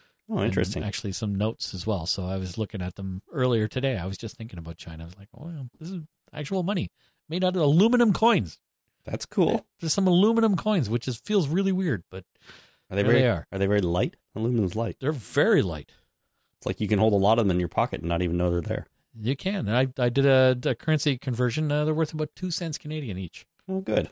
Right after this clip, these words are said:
Speaker 1: Well, you're not getting rich off that stuff. <laughs>
Speaker 2: Nope, I've got nine of them.
Speaker 1: Whoa.
Speaker 2: <laughs>
Speaker 1: Amazing.
Speaker 2: Anyway, so I would read that novel. Who's writing it? Is it, uh, uh, what's his eyebrows?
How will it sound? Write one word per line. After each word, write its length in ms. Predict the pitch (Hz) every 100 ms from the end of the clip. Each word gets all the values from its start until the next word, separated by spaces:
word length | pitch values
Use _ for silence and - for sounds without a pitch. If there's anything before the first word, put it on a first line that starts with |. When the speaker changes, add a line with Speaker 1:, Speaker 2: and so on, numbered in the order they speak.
| _
Speaker 1:
Well, 280 | 110 120 135
you're 100 | -
not 140 | 101 127
getting 180 | 127 127
rich 260 | 131 -
off 160 | - -
that 180 | 76 -
stuff. 420 | - 76 - - 165
<laughs> 120 | - -
Speaker 2:
Nope, 220 | 104 - 113
I've 120 | 117
got 140 | 185
nine 320 | 139 127 220
of 120 | 117 -
them. 100 | - _ - -
Speaker 1:
Whoa. 800 | 156 151 185 226 202 151 120 92 - - - 175 -
Speaker 2:
<laughs> 460 | 160 202 - -
Speaker 1:
Amazing. 500 | 82 95 127 107 85 - - -
Speaker 2:
Anyway, 320 | 226 165 156
so 160 | -
I 120 | 175 220
would 140 | 185
read 140 | 135 117
that 140 | 104
novel. 240 | 107 120
Who's 180 | 139 180
writing 220 | 170 139
it? 120 | 95 85
Is 180 | 101 110
it, 120 | 107 -
uh, 240 | 113 117 113 _ - - _ _ _ _ -
uh, 100 | 123
what's 200 | 131 -
his 100 | 147
eyebrows? 360 | 156 165 170